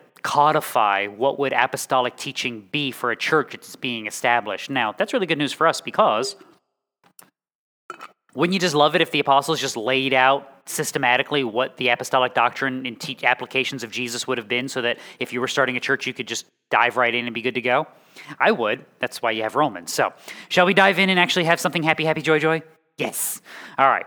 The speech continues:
Verse twenty-one. "But now, apart from the law, the righteousness of God has been manifested, being witnessed by the law and the prophets." All right, that is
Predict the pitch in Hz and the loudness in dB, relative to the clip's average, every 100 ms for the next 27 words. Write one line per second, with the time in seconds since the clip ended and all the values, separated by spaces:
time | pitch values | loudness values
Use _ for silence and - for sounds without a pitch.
0 | - 247 262 - 220 180 139 92 90 _ | 2 4 4 2 2 2 -2 -4 -10 _
1 | _ _ _ _ _ _ _ _ _ _ | _ _ _ _ _ _ _ _ _ _
2 | _ _ _ _ _ - - - - 123 | _ _ _ _ _ -20 -20 -18 -16 0
3 | 190 269 247 233 165 104 113 - - - | 4 6 6 6 6 4 0 -4 -12 0
4 | 156 - 185 269 247 - 262 254 240 190 | 0 4 4 4 4 2 4 6 6 6
5 | 131 127 151 147 131 170 196 220 208 208 | 6 6 4 4 6 4 4 0 2 2
6 | 214 190 139 160 151 147 151 143 156 139 | 2 2 4 4 6 4 0 0 -2 0
7 | 143 151 135 - 107 - 104 98 - - | 2 2 0 -2 -2 -4 -8 -12 -16 -14
8 | - 151 139 120 185 214 226 - 165 190 | -4 -2 -2 2 2 4 2 2 4 4
9 | 180 143 117 113 117 120 - 147 123 104 | 4 4 4 4 2 -2 2 4 4 0
10 | - 104 - 135 139 127 | 2 2 4 2 2 0